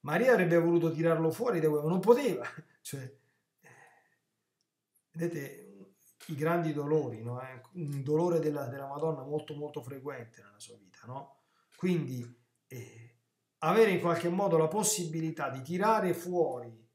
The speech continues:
qualcuno da un dolore e non poterlo fare perché quella non è la volontà di Dio.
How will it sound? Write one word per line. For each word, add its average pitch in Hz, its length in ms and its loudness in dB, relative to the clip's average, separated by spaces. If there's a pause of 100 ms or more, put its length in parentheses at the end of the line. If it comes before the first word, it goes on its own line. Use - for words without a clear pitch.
qualcuno 156 720 -4
da 135 140 -10
un 139 140 -10
dolore 190 360 -2
e 165 40 -4
non 185 160 -6
poterlo 185 380 -8
fare 175 260 -10
perché 127 260 -16
quella 156 220 -10
non 143 120 -14
è 151 40 -12
la 156 100 -10
volontà 143 340 -16
di 113 120 -20
Dio. 113 180 -20